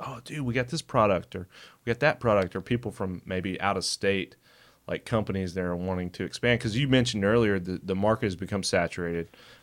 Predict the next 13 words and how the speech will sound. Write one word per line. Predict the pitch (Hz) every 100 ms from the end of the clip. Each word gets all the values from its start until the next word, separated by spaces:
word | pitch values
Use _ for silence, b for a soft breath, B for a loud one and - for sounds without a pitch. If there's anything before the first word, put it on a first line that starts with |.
| -
Prices | 104 101 104 98
have | 98
come | 110 98
down. | 90 82 80 82 -
Everybody's | 92 98 95 -
trying | 113 98
to |
get | 92 92
in | 95
on | 92
the | 90
weed | 90 95 98 -
game. | 92 87 87 87